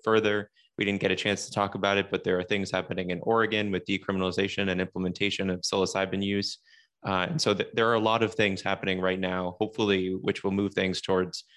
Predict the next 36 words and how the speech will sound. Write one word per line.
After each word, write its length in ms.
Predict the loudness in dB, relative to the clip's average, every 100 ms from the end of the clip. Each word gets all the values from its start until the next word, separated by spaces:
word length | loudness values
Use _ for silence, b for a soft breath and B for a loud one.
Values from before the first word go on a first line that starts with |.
| b b _
uh, 300 | -2 0 -2
more 220 | 0 0 2
equitable 380 | 0 -2 0 2
access 560 | 2 -2 -2 -2 -2
to 460 | -4 0 0 0 -6 -6
these 240 | -4 -2
medications 580 | 0 -2 -2 -4 -2 -2
for 100 | -2
the 80 | -4
people 260 | -4 -4
who 120 | -2 0
need 220 | 0 0
them. 260 | -2 -2 -6 B B B _
But 100 | -2
again, 240 | 0 0
just 300 | 0 0 -2 -8
so 320 | -8 0 2
grateful 480 | 2 2 0 2 0
for 160 | 2 2
your 160 | 2
time 420 | 0 0 0 0 0
and 160 | -2
for 180 | 0 0
your 180 | 0 2
wisdom. 560 | 2 2 0 -2 -4 -12 b b b _
Uh, 280 | -2 0 0 0
and 240 | 0 0
I 80 | 0
know 180 | 2 4
our 140 | 4
audience 380 | 2 0 -2 0
will 80 | -2
appreciate 420 | 0 -2 2 2
it 100 | 2
as 140 | 0
well. 260 | -2 -6 -8